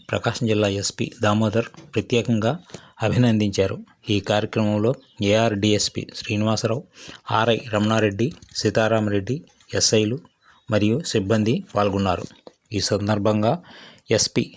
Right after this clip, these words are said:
దామోదర్ మాట్లాడుతూ, త్వరలో బెంగళూరులో జరగనున్న జాతీయ మాస్టర్ అథ్లెటిక్స్ పోటీలలో గెలుపొంది ప్రకాశం జిల్లా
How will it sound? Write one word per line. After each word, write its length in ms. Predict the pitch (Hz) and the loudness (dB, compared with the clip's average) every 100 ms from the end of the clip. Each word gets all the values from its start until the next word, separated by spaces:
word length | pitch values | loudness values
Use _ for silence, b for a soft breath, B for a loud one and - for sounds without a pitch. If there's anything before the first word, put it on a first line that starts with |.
| - 107 | -8 0
దామోదర్ 440 | 104 110 113 101 113 | 2 4 2 0 0
మాట్లాడుతూ, 580 | 101 98 104 101 120 135 - B B B | -2 0 0 0 0 -2 -6 B B B
త్వరలో 360 | 110 113 123 - 220 - | 0 4 2 0 -6 0
బెంగళూరులో 640 | 104 113 117 120 113 127 - - | 2 4 6 6 6 4 -2 -2
జరగనున్న 520 | 104 104 107 104 98 - - | 0 2 2 0 0 -4 -4
జాతీయ 580 | 107 104 110 110 110 107 - _ B B B 110 | 0 2 2 2 2 2 0 _ B B B 0
మాస్టర్ 520 | 107 107 - 127 127 - 113 | 2 2 0 0 -2 -2 0
అథ్లెటిక్స్ 540 | 110 107 120 - - _ - | 2 2 -2 -2 -6 _ 0
పోటీలలో 560 | 110 113 107 107 127 175 B B B - | 2 4 4 4 2 -2 B B B -2
గెలుపొంది 680 | 104 123 123 120 113 156 180 - | 2 2 4 2 2 0 -2 -4
ప్రకాశం 400 | 104 113 - 117 | -2 -2 0 0
జిల్లా 360 | 110 101 135 | 2 2 -2